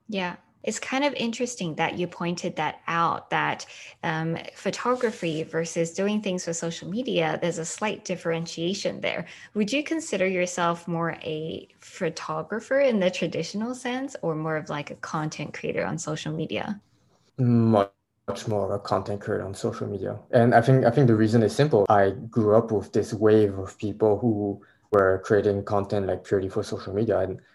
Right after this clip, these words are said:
Speaker 2: I didn't learn photography the traditional way. It's more like I kept going with, like, the different trends or, like, covering myself and, and learning like that. So I, on my part, enjoy both sides. I enjoy traditional photography and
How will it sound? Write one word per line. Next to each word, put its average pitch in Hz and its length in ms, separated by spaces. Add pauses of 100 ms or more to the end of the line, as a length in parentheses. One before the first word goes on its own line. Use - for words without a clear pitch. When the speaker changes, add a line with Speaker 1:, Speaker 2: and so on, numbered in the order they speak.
Speaker 2:
I 104 80
didn't 101 240
learn 110 380
photography 98 500
the - 100
traditional 98 540
way. 98 180
It's - 140
more 104 100
like 98 160
I 95 80
kept - 300
going 101 280
with, 95 160
like, 98 120
the 104 80
different 95 440 (280)
trends 127 380
or, 98 120
like, 92 160
covering 98 280
myself 104 440
and, 92 180
and 95 120
learning 95 260
like 92 120
that. 95 200
So 92 300 (280)
I, 135 280
on 113 140
my 113 180
part, 104 380
enjoy 98 360 (280)
both 98 240
sides. 95 320
I 98 140
enjoy 95 300
traditional 104 420
photography 101 600
and 98 180